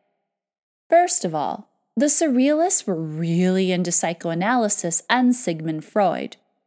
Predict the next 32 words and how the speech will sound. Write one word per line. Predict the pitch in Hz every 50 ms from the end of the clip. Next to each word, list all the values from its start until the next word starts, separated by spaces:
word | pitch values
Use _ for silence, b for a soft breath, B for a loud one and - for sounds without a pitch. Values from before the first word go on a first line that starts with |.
| _ _ _ _ -
If | 233 240 233
you | 262 262
ever | 240 254 254 302 320
took | 311 - 311 285 -
Psych | - - - 208 202 202 -
one | - 202 185 180
oh | 170 160
one, | 165 196 262 247 196 160 160 170 - - _ _ _ _ -
then | 233 240 247
you | 269
probably | 262 - - - 320 349 349 359 311 269 285 285 285 262 - -
already | - 226 240 233 233 226 214 214 208
know | 190 175 170 170 170 170
that | 165 175 175 - 175 -
basically | - 175 180 185 185 185 - - 156 147 - - - - - - -
everything | - 220 262 277 285 285 302 285 269 254 233 226 233
Freud | 226 - - - 190 185 180 180 185 175 - -
decreed | - 180 - - - - 165 151 156 151
was | 175 196 190 -
wrong. | - 311 302 233 - - - 202 - _ _ _ _ _ _ _ _ _ _ _ _ _ _ _ -
Not | 277 269 254 - - _ -
only | 240 285 330 330 269 226 190
were | 180 175 180 175
his | 185 185 165
ideas | 175 165 160 160 165 156 147 - -
wrong, | 190 196 277 339 294 185 160 156 160 165 - - _ _ _
but | - 220 214 -
some | - - - 202 262
of | 415 403 269
them | 214 185 175
were | 165 156
dangerous. | 147 - 175 196 202 185 165 151 139 110 - - - - - - _